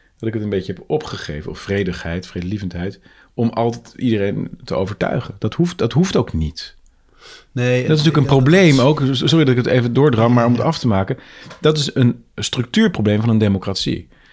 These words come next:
Speaker 1: Want een democratie is een majoritair systeem. Dat wil zeggen, de meerderheid beslist. Maar, eh,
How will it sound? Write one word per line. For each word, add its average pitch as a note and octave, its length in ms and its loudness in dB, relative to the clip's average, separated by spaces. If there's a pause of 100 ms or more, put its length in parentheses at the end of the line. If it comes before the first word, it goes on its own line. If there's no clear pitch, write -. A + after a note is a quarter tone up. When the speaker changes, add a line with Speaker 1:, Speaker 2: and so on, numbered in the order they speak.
(120)
Speaker 1:
Want A#2 140 0
een A#2+ 80 4
democratie A#2 380 0
is G2+ 120 -4
een G2+ 200 -2
majoritair G#2+ 680 0
systeem. G2+ 460 -4
Dat C3 100 -4
wil A2+ 100 -4
zeggen, A2 200 -4
de G#2 60 -2
meerderheid G2 580 0
beslist. - 640 -10 (1200)
Maar, A#2 560 -2
eh, G2+ 400 -4